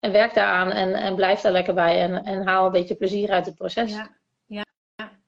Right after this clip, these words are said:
Speaker 2: Hey, en, ehm, jij hebt ongetwijfeld ook, eh, wel wat, eh, tegenslag, eh, gekend.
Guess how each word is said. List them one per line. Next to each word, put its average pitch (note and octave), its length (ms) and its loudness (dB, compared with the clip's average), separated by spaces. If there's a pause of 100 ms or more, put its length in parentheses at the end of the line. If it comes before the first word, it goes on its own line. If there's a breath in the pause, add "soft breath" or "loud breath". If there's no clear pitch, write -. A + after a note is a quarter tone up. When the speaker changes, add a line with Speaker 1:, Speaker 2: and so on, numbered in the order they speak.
(640 soft breath)
Speaker 2:
Hey, A#3+ 220 -8
en, B3 200 -10 (120)
ehm, A3+ 1000 -8
jij A3 200 -8
hebt B3+ 220 -8
ongetwijfeld G#3+ 600 -8
ook, G3 260 -10
eh, F#3+ 280 -6 (140)
wel F#3 260 -10
wat, F3+ 260 -14
eh, F3+ 120 -12 (140)
tegenslag, A3+ 920 -10
eh, G3+ 180 -10
gekend. A3+ 720 -12